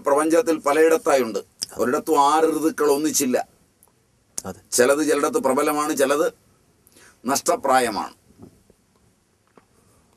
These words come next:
Speaker 1: ഇവ കാലഗതിയിൽ പരിണമിക്കൂ. ആ പരിണാമത്തിന്, ആ കാലികമായ പരിണാമത്തിന്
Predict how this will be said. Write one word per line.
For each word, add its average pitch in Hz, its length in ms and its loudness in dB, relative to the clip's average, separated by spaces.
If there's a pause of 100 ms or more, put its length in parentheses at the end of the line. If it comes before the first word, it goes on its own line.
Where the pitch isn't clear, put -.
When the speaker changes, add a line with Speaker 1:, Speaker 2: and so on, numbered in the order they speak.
(960)
Speaker 1:
ഇവ 143 80 0 (600)
കാലഗതിയിൽ 156 840 2 (120)
പരിണമിക്കൂ. 123 560 0 (4000)
ആ - 20 2 (200)
പരിണാമത്തിന്, 156 720 2 (120)
ആ - 20 2 (240)
കാലികമായ 151 760 2 (180)
പരിണാമത്തിന് 147 840 -2